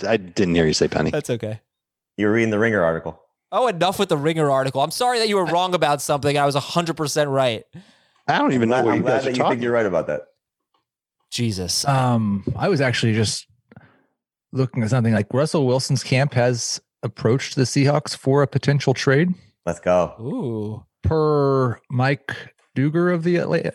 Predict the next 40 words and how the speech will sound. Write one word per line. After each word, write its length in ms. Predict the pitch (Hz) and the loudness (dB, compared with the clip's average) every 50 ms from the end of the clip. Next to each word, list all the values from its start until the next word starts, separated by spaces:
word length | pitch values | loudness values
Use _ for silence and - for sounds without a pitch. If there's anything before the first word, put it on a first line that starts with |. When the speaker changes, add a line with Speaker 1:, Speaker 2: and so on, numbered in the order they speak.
| - - | -4 -2
Speaker 4:
of 160 | 143 151 143 | -2 0 0
The 100 | 165 165 | 2 0
Athletic 600 | 165 160 - 160 165 170 185 185 185 - - - - | 0 0 0 0 0 0 0 0 -2 -6 -10 -12 -6
and 360 | - 117 117 117 117 113 113 113 | -2 0 0 2 2 0 0 0
Mike 220 | 123 120 120 - | 0 0 -2 -2
Sando 560 | - - 156 180 190 190 202 202 202 208 202 | -2 -2 0 0 0 2 2 2 2 2 0
of 80 | 190 180 | 0 0
The 100 | 196 196 | 0 0
Athletic 540 | 196 190 - 196 202 208 208 208 208 - - - _ _ _ _ _ _ _ _ _ _ _ _ _ _ _ | 0 0 0 -2 0 0 -2 -4 -6 -10 -20 -20 _ _ _ _ _ _ _ _ _ _ _ _ _ _ _
and 240 | - 110 110 110 107 101 | -2 0 2 2 2 2
Jason 280 | 131 131 113 - 135 | 0 0 -2 -2 -2
Jinks 280 | 110 147 175 196 185 - | -2 0 0 0 0 0
of 60 | 220 | -2
The 100 | 202 214 | 0 0
Athletic. 500 | 208 196 208 208 214 226 220 - - - - - - _ _ _ _ _ _ _ _ _ _ _ _ _ _ _ _ 110 104 | 0 0 0 0 0 -2 -2 -6 -8 -16 -16 -18 -20 _ _ _ _ _ _ _ _ _ _ _ _ _ _ _ _ -18 -10
Speaker 2:
My 220 | 101 117 156 139 110 | -6 -4 -2 -2 -2
goodness. 880 | 101 - - 120 147 190 175 131 107 90 - - - - - - - - _ _ _ _ _ _ | -4 -4 0 2 4 4 6 4 2 2 0 -2 -2 -4 -4 -8 -12 -18 _ _ _ _ _ _
What 180 | - 190 - | 0 2 2
an 140 | 165 127 123 - | 2 2 0 0
offseason 640 | 147 160 220 240 202 - - 190 175 151 135 131 127 | 0 2 2 2 2 0 0 2 2 2 2 2 0
this 160 | 123 120 - | 0 -2 -2
could 220 | - 135 120 110 | -2 -4 -2 -2
be. 260 | 117 117 110 107 98 - _ _ _ _ - | 0 0 0 -2 -4 -8 _ _ _ _ -6
Speaker 1:
Mm-hmm. 600 | 98 95 95 95 95 92 87 87 92 92 90 - - - _ _ | -2 -2 0 0 0 0 2 2 2 2 2 0 -6 -18 _ _
Speaker 2:
Wow. 360 | - 113 117 113 110 101 - _ _ _ _ _ _ _ _ _ _ _ _ _ _ _ _ _ _ _ _ _ _ _ - | -8 -4 -2 -2 -2 -4 -6 _ _ _ _ _ _ _ _ _ _ _ _ _ _ _ _ _ _ _ _ _ _ _ -4
Okay, 320 | - 233 214 185 185 175 - | -2 0 2 0 0 0 -2
well, 200 | - 180 190 196 | 0 0 0 2
Speaker 4:
I, 40 | 190 | 2
Speaker 2:
that 100 | 185 190 | 0 0
was 120 | 190 190 - | 0 0 0
Speaker 4:
I 60 | 156 | 0
don't, 100 | 156 170 | 0 0
Speaker 2:
fun. 80 | 147 139 | 0 0
Speaker 4:
I 60 | 143 | 0
don't 160 | 139 147 143 | 0 0 0
actually 240 | 131 117 - - 113 | -2 -2 -2 -2 -2
believe 220 | 98 101 98 90 78 | -2 -2 -2 -4 -4
it 80 | - | -6
can 100 | - - | -8 -10
happen, 340 | 85 78 - - - - - | -8 -8 -8 -8 -10 -14 -18